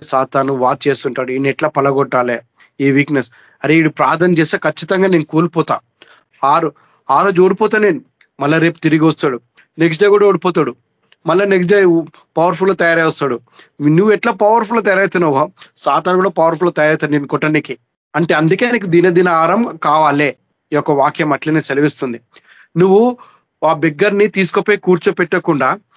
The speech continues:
ఒక ప్రార్థన ద్వారా, ఒక శక్తి ద్వారా అని వాక్యం సెలవిస్తుంది అనమాట. నీకు కావాల్సింది, నీకేమీ లేకపోయినా సరే ప్రార్థన ఉంది, గొప్ప ఆయుధం ఉంది,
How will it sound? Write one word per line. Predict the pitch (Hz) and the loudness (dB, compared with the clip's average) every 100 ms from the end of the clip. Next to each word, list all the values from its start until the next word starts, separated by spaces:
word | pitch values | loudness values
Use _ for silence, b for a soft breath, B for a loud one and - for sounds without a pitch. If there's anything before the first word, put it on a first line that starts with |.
| b b _ _ | b b _ _
ఒక | 160 156 190 - _ _ - | -6 -4 -4 -6 _ _ -4
ప్రార్థన | 156 180 196 202 | -2 0 0 0
ద్వారా, | 170 165 151 - _ _ - | 0 0 0 -4 _ _ -14
ఒక | 151 | -6
శక్తి | 170 - 165 - 180 | -6 -4 -6 -2 2
ద్వారా | 170 156 131 _ _ _ - | 2 2 0 _ _ _ -2
అని | 160 | 0
వాక్యం | 143 143 - 160 | 0 -2 -4 -4
సెలవిస్తుంది | 147 147 151 - 143 | -2 0 0 -2 -4
అనమాట. | 131 123 107 - _ _ - | -4 -4 -8 -14 _ _ -4
నీకు | 165 | -4
కావాల్సింది, | 165 165 185 190 - 175 202 _ _ _ - | 0 0 2 0 -2 -2 -2 _ _ _ -10
నీకేమీ | 165 180 196 180 226 247 | 0 0 2 2 4 4
లేకపోయినా | 196 208 226 226 226 | 4 2 0 -2 -2
సరే | 190 139 - _ _ - | -2 -6 -8 _ _ -4
ప్రార్థన | 143 160 170 165 | -2 0 0 0
ఉంది, | 156 151 143 123 _ _ - | 0 0 -2 -4 _ _ -4
గొప్ప | 151 151 | -2 0
ఆయుధం | 143 156 180 185 180 | 0 4 2 2 2
ఉంది, | 160 143 120 | 2 0 -6